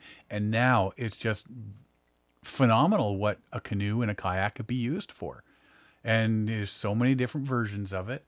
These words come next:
and so many people using them now. It's, and, well, like you say, with the,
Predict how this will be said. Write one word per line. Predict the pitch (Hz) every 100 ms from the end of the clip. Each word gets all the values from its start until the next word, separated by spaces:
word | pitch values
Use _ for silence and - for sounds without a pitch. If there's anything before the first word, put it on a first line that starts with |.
| _ _ _ _
and | 101 104 104
so | - - 104 104
many | 117 127 127
people | - 135 131
using | 135 156 143 117
them | 98
now. | 87 85 92 139 139 -
It's, | 117 110 - _
and, | 117 107
well, | 104
like | 98
you | 104
say, | 123
with | 113 104
the, | 101 95 95